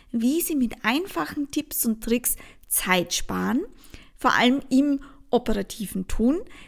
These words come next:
damit sie dann mehr Zeit für Ideen, Veränderungen und Digitalisierung haben.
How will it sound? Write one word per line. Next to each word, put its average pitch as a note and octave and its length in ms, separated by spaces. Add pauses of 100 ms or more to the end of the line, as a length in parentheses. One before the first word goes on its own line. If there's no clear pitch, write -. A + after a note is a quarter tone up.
damit B3 360
sie A#3+ 260
dann C4 460
mehr C#4 320
Zeit C4+ 460
für B3+ 140
Ideen, C4+ 560
Veränderungen A3 840
und - 220
Digitalisierung F3 880
haben. D#3 320